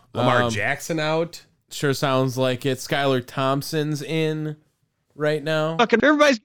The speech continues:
Speaker 1: Oh, that's the wrong one. God damn it.
Speaker 2: Are you sounding backup alarms?
Speaker 1: I was.
Speaker 2: Yeah. There's a shit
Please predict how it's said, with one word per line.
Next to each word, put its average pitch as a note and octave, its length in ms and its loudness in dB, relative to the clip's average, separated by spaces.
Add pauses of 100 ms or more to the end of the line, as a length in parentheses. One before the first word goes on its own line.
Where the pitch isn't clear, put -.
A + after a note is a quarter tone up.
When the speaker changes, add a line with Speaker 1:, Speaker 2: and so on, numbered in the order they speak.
Speaker 1:
Oh, D3+ 180 0
that's C3 200 -2
the D#3 80 -4
wrong C#3+ 160 0
one. D3+ 340 0
God D#3+ 340 -2
damn B3 320 2
it. C4 240 -2 (680)
Speaker 2:
Are B2+ 40 -12
you B2+ 80 -6
sounding B2 340 -2
backup A2+ 340 -4
alarms? C3+ 280 -2
Speaker 1:
I D3+ 100 0
was. F3 280 4 (2000)
Speaker 2:
Yeah. C#3 320 -4 (100)
There's C6+ 160 6
a A5+ 80 10 (560)
shit A#5+ 140 10